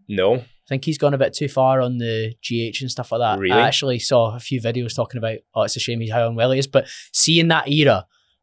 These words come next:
Speaker 2: what an inspiration to so many young guys.
Speaker 1: Well, I mean, we can get into that, but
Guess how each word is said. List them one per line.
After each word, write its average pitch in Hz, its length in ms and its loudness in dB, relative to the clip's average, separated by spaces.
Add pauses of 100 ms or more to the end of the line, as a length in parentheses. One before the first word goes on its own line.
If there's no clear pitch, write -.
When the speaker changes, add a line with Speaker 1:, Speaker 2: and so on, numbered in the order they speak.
(160)
Speaker 2:
what 135 240 4
an 135 80 4
inspiration 127 500 0
to - 80 -8
so 123 160 -2
many 120 140 0
young 113 160 -2
guys. 110 340 0 (400)
Speaker 1:
Well, 131 240 6
I 120 60 2
mean, 113 160 -2
we 107 60 -4
can 104 180 -10
get 101 160 2
into 113 240 -6
that, 92 240 0
but 104 200 4